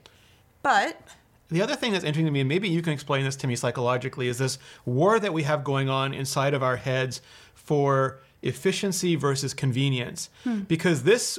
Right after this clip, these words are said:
Speaker 2: works, the, the Xiaomi renderware said five watts, which is equivalent to the original iPhone charger that everybody hated because it was five watts. It was tiny and five watts. Now, uh, people are using thirty watts, uh, fifty watts, a hundred watt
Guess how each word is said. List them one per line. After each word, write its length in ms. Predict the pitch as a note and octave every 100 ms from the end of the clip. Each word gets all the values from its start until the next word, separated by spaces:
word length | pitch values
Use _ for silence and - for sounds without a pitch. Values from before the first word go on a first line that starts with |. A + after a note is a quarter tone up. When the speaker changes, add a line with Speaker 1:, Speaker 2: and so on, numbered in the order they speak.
| -
Speaker 2:
works, 460 | C#3 D#3 D3+ - - D#3+
the, 80 |
the 320 | D3 C3+ - D3+
Xiaomi 420 | - F3 F#3 D3
renderware 600 | C3 F#3 F3+ B2+ A#2+ A#2 - - -
said 340 | - D3 C3
five 340 | - D3+ C#3+ B2
watts, 520 | A#2+ A#2 A2 - - - - -
which 140 | D#3+ D#3
is 120 | D3
equivalent 440 | D3+ F#3+ G3+ F#3+ F3
to 60 |
the 160 | D3+ C#3+
original 380 | C3+ E3 F#3 D#3+
iPhone 360 | C#3+ C#3+ C#3+
charger 260 | C#3 C#3 B2+
that 40 | C3+
everybody 260 | C#3 C3
hated 420 | G#2 C3+ C3 A#2
because 240 | C3+ C3+ C3+
it 60 |
was 120 | C3+ C3+
five 280 | C3 B2
watts. 240 | B2+ B2 -
It 40 |
was 120 | C#3+
tiny 320 | C#3 D#3+ D#3+ D3
and 80 |
five 240 | C3+ C3+ B2
watts. 320 | B2+ B2 - - - - -
Now, 380 | D3 F3 F#3 G3
uh, 320 | - - -
people 280 | - E3 E3
are 60 | C#3+
using 280 | C#3 C#3
thirty 320 | C#3 D#3 D3+ D3
watts, 440 | B2+ A#2+ - -
uh, 220 | - -
fifty 320 | - E3+ E3 D3+
watts, 240 | B2 A#2+
a 40 |
hundred 260 | - E3 E3
watt 320 | C3+ A#2+ -